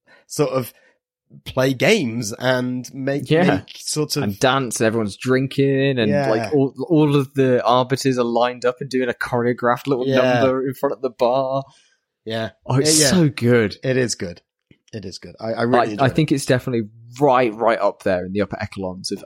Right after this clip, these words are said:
Speaker 2: O Ps because it
Speaker 1: Yeah.
Speaker 2: is just, and it's a very stark contrast, like you said, to the source material, which is the dark and depressing stuff. And it is just fun,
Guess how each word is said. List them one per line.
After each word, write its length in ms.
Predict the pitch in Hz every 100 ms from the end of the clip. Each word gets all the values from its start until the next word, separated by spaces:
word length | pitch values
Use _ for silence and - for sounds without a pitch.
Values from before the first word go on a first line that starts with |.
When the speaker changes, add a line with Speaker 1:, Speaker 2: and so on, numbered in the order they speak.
| 104
Speaker 2:
O 120 | 98
Ps 380 | - 98 - -
because 320 | - - 113
it 140 | 113 101
Speaker 1:
Yeah. 80 | 117
Speaker 2:
is 180 | 101
just, 560 | - 113 98 - - - _
and 200 | 123 123 - - _ _ _ _ -
it's 180 | 135 139
a 60 | 131
very 260 | 139 139
stark 580 | 123 - - 127 120 107
contrast, 420 | - 117 - 110
like 180 | 101 98
you 60 | 101
said, 220 | - 98
to 80 | -
the 60 | -
source 320 | - 110 104
material, 480 | 104 - 104 110 143
which 240 | 113 - 107
is 200 | 101 -
the 360 | 104 101 98 98 _ _ _ _ _ _ _ _
dark 280 | 117 101 107
and 60 | 104
depressing 360 | 101 107 104
stuff. 200 | 113 101
And 140 | - 127
it 60 | 117
is 140 | 151
just 240 | - 139 -
fun, 480 | - - 147 135